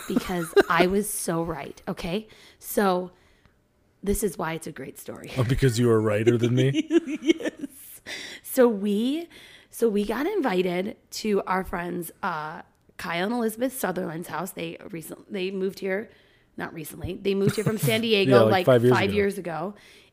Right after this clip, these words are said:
Speaker 1: And we've known them for a long time. Elizabeth just recently has come around to liking me. <laughs>
Speaker 2: She did, you, you didn't impress her at the beginning.
Speaker 1: No, she didn't. I had to work hard for that one.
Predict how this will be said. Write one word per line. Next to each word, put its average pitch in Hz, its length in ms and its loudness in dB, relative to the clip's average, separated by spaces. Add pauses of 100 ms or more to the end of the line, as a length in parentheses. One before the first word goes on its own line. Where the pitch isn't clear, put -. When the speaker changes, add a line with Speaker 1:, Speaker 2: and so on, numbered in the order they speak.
(120)
Speaker 1:
And 175 500 -2 (420)
we've 202 200 -2
known 190 140 0
them 190 120 0
for 208 100 -2
a 202 60 2
long 196 260 0
time. 170 400 -4 (340)
Elizabeth 202 460 -2
just 196 300 -6
recently 196 400 -4
has 190 100 -4
come 196 200 -6
around 180 200 -2
to 226 100 -6
liking 175 340 -4
me. 185 240 -8
<laughs> - 40 -16 (2250)
Speaker 2:
She 147 180 2
did, 147 220 6
you, 139 300 2 (760)
you 131 160 8
didn't 156 240 12
impress 135 360 8
her 127 100 8
at 110 160 6
the 120 60 0
beginning. 110 260 2
Speaker 1:
No, 262 240 10
she - 240 -2
didn't. 247 260 2 (220)
I 214 80 -2
had 262 120 2
to 240 60 0
work 214 200 2
hard 220 180 4
for 208 100 -4
that 175 220 0
one. 143 180 -12